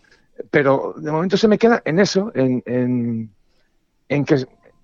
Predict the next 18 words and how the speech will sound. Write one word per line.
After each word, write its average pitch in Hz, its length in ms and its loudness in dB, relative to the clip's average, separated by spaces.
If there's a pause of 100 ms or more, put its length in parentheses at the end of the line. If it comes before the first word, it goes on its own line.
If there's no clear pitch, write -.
(460)
en, 165 340 -4
bueno, 214 260 4
en 214 60 6
lo - 80 6
que 208 100 4
uno 214 120 6
sospecha, - 520 -2
¿no? 147 140 -4
Que 127 100 -2
es 113 80 -2
que - 120 2
al 151 100 2
final 170 440 2 (240)
no 175 180 4
tienen 135 260 4
tradición 127 440 2
de 165 80 6
golf, 165 280 4